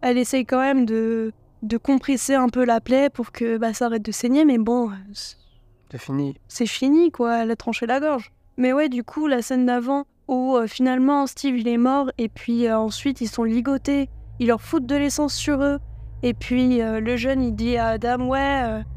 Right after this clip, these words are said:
Speaker 1: allume une allumette, fous le feu », et puis tu vois comme quoi il a pas du tout envie, le gosse.
Speaker 2: Ouais, bah, surtout qu'en fait, à chaque fois, il utilise la pression de « on filme ».
Speaker 1: C'est ça, mais à chaque fois, la f-, la fille qui filmait,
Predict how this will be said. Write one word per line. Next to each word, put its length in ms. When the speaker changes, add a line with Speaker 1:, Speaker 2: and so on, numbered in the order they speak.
Speaker 1:
allume 240
une 120
allumette, 760
fous 220
le 80
feu », 360
et 60
puis 420
tu 160
vois 160
comme 180
quoi 140
il 100
a 60
pas 240
du 160
tout 140
envie, 240
le 100
gosse. 360
Speaker 2:
Ouais, 260
bah, 120
surtout 300
qu'en 160
fait, 320
à 80
chaque 240
fois, 160
il 80
utilise 300
la 100
pression 400
de « 480
on 140
filme ». 400
Speaker 1:
C'est 220
ça, 240
mais 120
à 80
chaque 260
fois, 320
la 220
f-, 180
la 180
fille 360
qui 160
filmait, 480